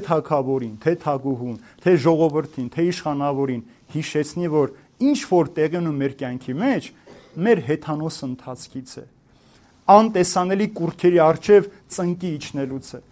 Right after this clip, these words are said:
անտեսանելի կուռքերի առջև խոնարհվելու երկրպագերուց է։ Դրա մեջ մտնում է դրամը, պաշտոնը, իշխանությունը, փառքը, հեղինակությունը, ամեն ինչ դրա առջև է։ Այդտեղ ենք մենք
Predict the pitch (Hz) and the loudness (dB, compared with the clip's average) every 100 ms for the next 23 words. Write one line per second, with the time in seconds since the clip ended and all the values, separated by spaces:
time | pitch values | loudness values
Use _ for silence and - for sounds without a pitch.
0 | - _ 202 226 220 185 - 190 196 214 | -20 _ 6 6 4 2 2 0 0 -2
1 | 214 190 170 190 196 175 175 190 160 - | -2 -4 0 2 4 4 2 -2 -2 -2
2 | 175 170 170 185 180 147 156 156 151 147 | 0 0 2 0 0 2 0 0 -2 -2
3 | 143 135 135 135 135 - _ _ _ _ | -2 -6 -8 -12 -14 -16 _ _ _ _
4 | - 160 180 185 147 156 160 156 139 113 | 6 8 8 6 2 -2 -2 -4 -4 -2
5 | 156 180 208 196 185 175 - _ 156 156 | 6 8 10 8 4 0 -6 _ 0 0
6 | - 196 196 185 170 - 151 - 165 147 | 0 0 0 0 -2 -4 -4 0 2 0
7 | 143 196 190 170 - - 202 180 - 180 | -4 -4 -2 -2 0 6 6 6 4 6
8 | 160 - - 175 170 175 175 175 170 175 | 6 2 2 2 4 2 2 2 -6 0
9 | 208 277 277 208 151 175 160 - 160 139 | 2 4 2 2 2 2 2 0 -8 -8
10 | 117 - - - - - 240 262 262 247 | -10 -14 -20 -20 -18 8 8 10 8 8
11 | 196 156 156 | 4 2 0